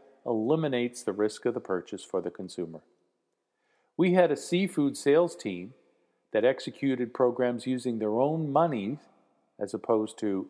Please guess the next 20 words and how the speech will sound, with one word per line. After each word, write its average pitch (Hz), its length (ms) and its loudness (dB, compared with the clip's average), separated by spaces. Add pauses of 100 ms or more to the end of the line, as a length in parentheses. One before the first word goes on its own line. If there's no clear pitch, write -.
marketing 110 460 0
budgets 92 440 -2 (440)
because 117 340 0
they 113 120 4
got 110 240 4
an 98 120 -2
immediate 131 800 -2
payback. 85 560 -4 (920)
Price, 170 420 4 (580)
twelve 101 400 0
to 104 80 -6
twenty 98 340 -8
dollars 87 400 -4
a 90 40 -14
unit. 87 340 -12 (1900)
The 123 60 -4
key 214 540 2
to 156 220 4
uncomplicating 139 1200 -2
sampling 107 720 -4